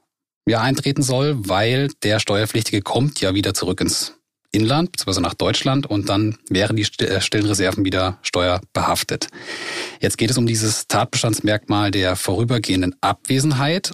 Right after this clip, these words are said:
und das Finanzamt hatte hier immer gefordert, dass, äh, der Steuerpflichtige nachweist, dass eine Rückzugsabsicht des Steuerpflichtigen besteht. Da sollten subjektive Tatbestandsmerkmale vorgelegt werden. Also man sollte das glaubhaft darlegen, dass man denn zurück nach Deutschland kommt.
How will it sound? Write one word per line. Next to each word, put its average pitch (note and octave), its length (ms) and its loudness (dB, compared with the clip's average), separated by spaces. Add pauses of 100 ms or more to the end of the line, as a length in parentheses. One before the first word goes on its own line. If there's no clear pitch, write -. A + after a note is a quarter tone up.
(120)
und G#2+ 440 0
das G#2+ 100 0
Finanzamt A#2 600 0
hatte A2+ 180 -2
hier B2+ 540 0 (160)
immer A#2 500 2 (180)
gefordert, A#2 600 0
dass, - 400 0
äh, G2 220 2
der G2 100 0
Steuerpflichtige G#2 560 0
nachweist, A2+ 760 0
dass G2 280 0
eine F#2 500 2
Rückzugsabsicht - 1300 -2
des G#2 80 0
Steuerpflichtigen G2+ 640 0
besteht. G#2+ 540 0
Da F#2+ 340 2
sollten G2 340 0
subjektive A2 580 -2
Tatbestandsmerkmale G#2 1300 0
vorgelegt A#2+ 540 0
werden. A2 240 2
Also G2 160 -2
man F2+ 120 0
sollte F#2 200 0
das F#2+ 160 -2
glaubhaft G#2 500 0
darlegen, A#2 380 2
dass A#2 160 -2
man A2 100 0
denn G#2+ 140 2
zurück G#2+ 240 -2
nach A2 160 0
Deutschland F#2+ 400 -2
kommt. - 320 0